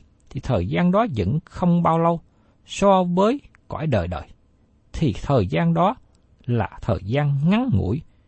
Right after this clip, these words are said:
Và trong Thi Thiên, đoạn chín mươi,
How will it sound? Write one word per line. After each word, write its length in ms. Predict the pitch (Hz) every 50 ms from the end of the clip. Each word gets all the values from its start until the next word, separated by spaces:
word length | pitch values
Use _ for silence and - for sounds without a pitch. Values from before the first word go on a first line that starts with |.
| _ _ _ _ _ _ _ _ _ _ _ _ _ _ _ _ _ _ _ - - - - _ _ - - _ _ _ _ _ _ -
Và 100 | - 214
trong 180 | - - 214 220
Thi 160 | - 226 214 -
Thiên, 200 | - 220 214 214 - _ _ _ _ _ _ _ _ _ - - _ _ _ _
đoạn 280 | - 113 98 90 85 107 -
chín 200 | - 170 196 220
mươi, 160 | 208 196 190